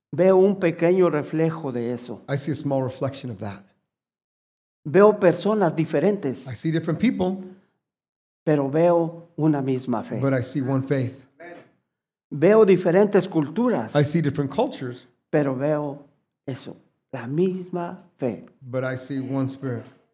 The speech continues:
Speaker 1: Ve-, veo un mismo espíritu. Veo diferentes historias,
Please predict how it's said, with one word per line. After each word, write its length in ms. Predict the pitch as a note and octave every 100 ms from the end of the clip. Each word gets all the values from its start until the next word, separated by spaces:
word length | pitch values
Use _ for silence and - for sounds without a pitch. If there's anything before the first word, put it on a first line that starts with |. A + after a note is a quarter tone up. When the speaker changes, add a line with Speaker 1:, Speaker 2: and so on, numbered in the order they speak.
| _ - - _ _ _ _ _ _
Speaker 1:
Ve-, 380 | C#3 C3+ D3 D#3+ D#3+
veo 400 | D3 E3 F3 D#3+ - -
un 280 | D#3+ F3 E3
mismo 400 | F3+ G3+ F#3 C#3+
espíritu. 680 | C3 - D3 C3 C3 B2 A#2+ _ _ _ _ _ _ _ _ _ _ _ _ - - -
Veo 320 | D3+ A3 A#3+
diferentes 600 | A#3+ E3+ F#3 A3+ A3 G3
historias, 720 | D#3+ D3 G3 A#3 D#3 F#2 -